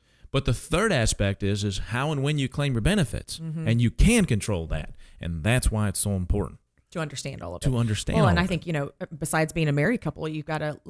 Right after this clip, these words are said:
Speaker 2: you have other things that go into play too, right? You may, you may be working with someone who, you know, had a spouse that passed away or has been, uh, just a single,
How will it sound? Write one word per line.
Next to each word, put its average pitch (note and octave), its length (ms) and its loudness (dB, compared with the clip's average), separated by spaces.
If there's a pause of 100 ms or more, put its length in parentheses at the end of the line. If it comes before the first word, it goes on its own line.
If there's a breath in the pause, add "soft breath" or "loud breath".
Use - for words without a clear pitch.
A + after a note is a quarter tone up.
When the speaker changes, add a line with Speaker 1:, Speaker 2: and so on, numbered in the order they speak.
(140)
Speaker 2:
you E3+ 180 -2
have E3+ 140 2
other G3 300 2
things C#3+ 320 -6
that D3 100 -8
go D3 120 -2
into C3+ 120 -4
play G#2 220 -8
too, D4 260 -4
right? B2 260 -8
You E3+ 120 -8
may, D3+ 280 -8
you G#3 140 -2
may G#3 140 4
be D#3 100 -2
working E3 260 -4
with D#3+ 120 -2
someone E3 260 -2
who, E3+ 320 0 (300 soft breath)
you F3+ 80 -4
know, E3+ 80 0
had D#3+ 180 0
a D#3 60 0
spouse D3+ 340 -6
that E3+ 160 -10
passed F3 300 -12
away F#3 480 -2
or D3+ 300 -2
has D#3 280 -6
been, E3 320 -4
uh, G#3 60 -6
just G3 200 -8
a G#3 60 -6
single, G3 460 -2